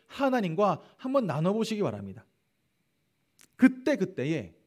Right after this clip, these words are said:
우리의 마음에, 우리의 생각에, 우리의 일상 속에 하나님의 풍성하심으로 우리를 충만히 채우심을 확인하고 체험하게 하실 것입니다. 하나님은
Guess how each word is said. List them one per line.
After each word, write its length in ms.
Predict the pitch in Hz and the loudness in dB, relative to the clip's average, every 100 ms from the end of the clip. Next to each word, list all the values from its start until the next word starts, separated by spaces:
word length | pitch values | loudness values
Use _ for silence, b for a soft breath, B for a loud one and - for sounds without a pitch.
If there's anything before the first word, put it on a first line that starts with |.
| _ _ | _ _
우리의 320 | 143 151 165 | -4 0 0
마음에, 760 | 151 156 180 190 190 196 196 - _ | 2 2 4 4 4 2 -2 -12 _
우리의 380 | 123 139 151 156 | -10 -2 -2 -2
생각에, 760 | 208 196 202 190 196 202 202 - | -2 0 2 4 4 2 -4 -12
우리의 400 | 127 143 156 143 | -8 0 0 2
일상 380 | 160 190 - 202 | 4 2 2 0
속에 460 | 190 185 190 196 B B B | 0 0 2 0 B B B
하나님의 680 | - 190 190 196 185 175 180 | 0 4 6 4 4 0 -2
풍성하심으로 1000 | 233 247 240 226 220 220 185 196 269 B B | -6 -4 -2 0 0 0 0 2 0 B B
우리를 400 | 139 165 165 151 | -4 0 2 0
충만히 600 | - - 311 311 311 285 | -4 -6 0 6 8 6
채우심을 680 | 277 285 277 247 226 254 320 B B B | -2 -2 0 0 2 2 0 B B B
확인하고 800 | - 247 277 302 240 185 262 302 B B | -4 0 2 4 4 4 0 -2 B B
체험하게 480 | - 208 202 165 143 | -6 0 2 2 -2
하실 160 | 147 | -6
것입니다. 440 | - 120 - - 110 _ _ _ _ _ _ _ _ _ _ _ _ _ | -8 -12 -14 -20 -20 _ _ _ _ _ _ _ _ _ _ _ _ _
하나님은 600 | _ 190 170 160 214 - | _ -2 0 0 -2 -4